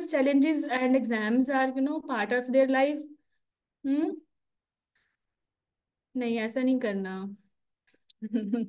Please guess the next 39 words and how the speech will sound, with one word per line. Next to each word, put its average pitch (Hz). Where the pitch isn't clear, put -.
तुम 277
लोग 269
तो 269
अच्छे 262
कैंडिडेट 269
हो, 330
मैं 285
तो 311
सबसे 294
वर्स्ट 240
कैंडिडेट 240
थी, 285
क्योंकि 269
मुझे 240
तो 240
बहुत 202
पल्पिटेशन 202
होती 214
थी 226
ना, 220
मैं 226
सोती 220
थी। 247
तो 247
बस 247
में 254
वो 254
जो 269
ट्वेंटी 262
टू 269
परसेंट 277
वाले 262
बच्चे 233
ना, 320
वो 294
मैं 262
खुद 254
ही 233
थी। 202